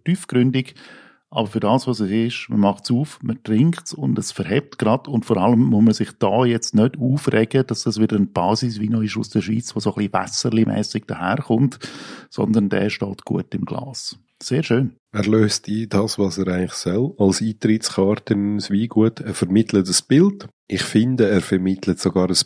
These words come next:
Speaker 2: Bild von, von einem sorgfältigen Handwerk, ähm, von wohlüberlegten Schritt.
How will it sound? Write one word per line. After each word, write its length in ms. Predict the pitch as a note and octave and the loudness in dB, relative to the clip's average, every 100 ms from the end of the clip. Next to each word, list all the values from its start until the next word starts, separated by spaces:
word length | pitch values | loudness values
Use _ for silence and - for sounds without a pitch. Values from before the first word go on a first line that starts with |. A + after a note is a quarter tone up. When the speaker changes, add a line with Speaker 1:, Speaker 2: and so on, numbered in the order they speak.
| - | 4
Speaker 2:
Bild 360 | F2 A2 A#2+ | 4 4 2
von, 540 | - F#2+ F#2 F2+ F2+ F2 - _ _ _ _ _ _ | -2 4 4 6 4 0 -8 _ _ _ _ _ _
von 200 | - F2 | -4 -2
einem 100 | E2+ | 0
sorgfältigen 920 | - E2+ A#2+ - - F#2 F#2+ G2 - D2+ | 2 2 2 -2 -6 -6 -4 -4 -2 0
Handwerk, 760 | G2 C#3+ D3 C#3+ C#3+ - - | 0 2 4 4 2 -4 -2
ähm, 360 | G2 F#2+ G2 F#2+ | 0 0 0 -2
von 300 | - F#2 F2 | 0 0 2
wohlüberlegten 800 | F2+ G#2 G#2 F#2 F2+ F#2+ - G2+ | 4 4 4 2 2 2 0 -2
Schritt. 540 | A2 B2 - - - | 2 2 0 -10 -16